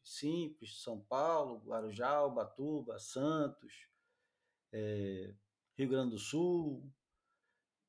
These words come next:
mas, é, aquela era a minha primeira viagem internacional, e eu n-, não tinha muita expectativa com a Europa de onda. Eu queria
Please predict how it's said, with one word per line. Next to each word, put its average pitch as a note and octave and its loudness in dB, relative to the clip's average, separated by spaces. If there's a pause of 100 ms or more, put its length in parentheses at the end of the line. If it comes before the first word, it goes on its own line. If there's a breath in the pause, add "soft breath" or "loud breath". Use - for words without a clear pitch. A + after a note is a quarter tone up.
(460)
mas, D3 2
é, C3 4
aquela D3+ 4
era E3 6
a - 4
minha E3+ 2
primeira E3 4
viagem E3 4
internacional, D#3 4 (240)
e D#3+ -2
eu F#3+ 0 (100)
n-, F3 -6
não G3+ 0
tinha C4+ 0
muita G3 2
expectativa D3+ 2
com B2+ -2
a B2+ 2
Europa B2 6
de A2+ -2
onda. G#2 0
Eu G#2 -10
queria F3 0